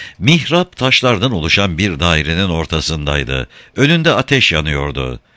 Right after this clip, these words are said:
Böylece bütün eski elementler temsil edilmiş oluyordu. Ay hilal halindeydi. Yeniden doğuş ve dirilmenin sembolüydü bu ay. Tarikatın şövalyeleri locayı birinci derecede açarlarken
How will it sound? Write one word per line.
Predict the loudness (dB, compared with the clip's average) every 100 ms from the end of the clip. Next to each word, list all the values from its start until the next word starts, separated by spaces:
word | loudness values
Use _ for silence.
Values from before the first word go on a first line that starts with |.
| -20 -20 -4
Böylece | 0 0 2 0 0
bütün | 0 0
eski | 0 0 0
elementler | 0 0 0 0 -2 0 0
temsil | 0 -2 0 -2 -2
edilmiş | -2 -2 -2 -2
oluyordu. | -4 -4 -4 -4 -6 -8 -10 _ _ -20 -20 -2
Ay | 2 4
hilal | 4 2 2
halindeydi. | 2 0 -2 -4 -2 -2 -2
Yeniden | -2 0 2 2 2 2
doğuş | -2 0 0
ve | -2 -2
dirilmenin | -2 0 -2 0
sembolüydü | 0 0 0 0 -2 -2 -4 -4
bu | -4 -4
ay. | -4 -6 -12 _ _ _ -20 -18 -18 0
Tarikatın | 2 4 4 0 -2 -2
şövalyeleri | 0 0 0 0 0 -2 -2 -2 2
locayı | 2 2 2 2
birinci | 0 0 0 0
derecede | 2 2 0 0
açarlarken | -2 0 0 0 0 -2 0 0